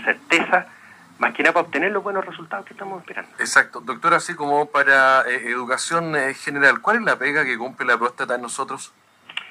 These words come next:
Speaker 2: ¿Para qué sirve?
Speaker 1: Claro, mire, eso es lo que, <laughs> cuando partí esta conversación, partimos con eso.
Speaker 2: Ujú.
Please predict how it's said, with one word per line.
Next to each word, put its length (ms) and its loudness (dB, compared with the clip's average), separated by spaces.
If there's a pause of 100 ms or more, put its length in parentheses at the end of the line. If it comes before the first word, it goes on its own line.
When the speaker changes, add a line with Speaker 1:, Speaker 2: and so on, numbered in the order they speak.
(140)
Speaker 2:
¿Para 200 0
qué 100 -6
sirve? 380 -8 (400)
Speaker 1:
Claro, 240 4
mire, 260 -2
eso 160 -2
es 80 0
lo 100 0
que, 100 -2
<laughs> 320 0
cuando 200 -6
partí 280 -4
esta 200 -4
conversación, 480 -6
partimos 360 -10
con 120 -8
eso. 220 -12
Speaker 2:
Ujú. 180 -14